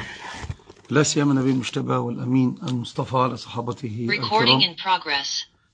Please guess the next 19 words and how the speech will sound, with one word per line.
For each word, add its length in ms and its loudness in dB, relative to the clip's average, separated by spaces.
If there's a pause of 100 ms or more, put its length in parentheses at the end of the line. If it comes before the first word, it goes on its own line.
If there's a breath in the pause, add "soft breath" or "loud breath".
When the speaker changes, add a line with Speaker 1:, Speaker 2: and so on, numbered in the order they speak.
Speaker 1:
وآل 300 -2
بيته 520 -2
العظام 600 0
المستكملين 580 -2
الشرف، 400 -4
وبعد، 480 -2 (100)
إخوتي 600 -4
الكرام، 440 0 (680 loud breath)
لا، 320 2
الطلبة 580 4
الأفاضل 580 0
الأماجد، 600 0 (920 soft breath)
نحن 220 0
وقفنا 680 2
في 340 2 (480 loud breath)
مسائل 560 2
مناهج 340 0
الاستنباط 540 -2
عند 420 0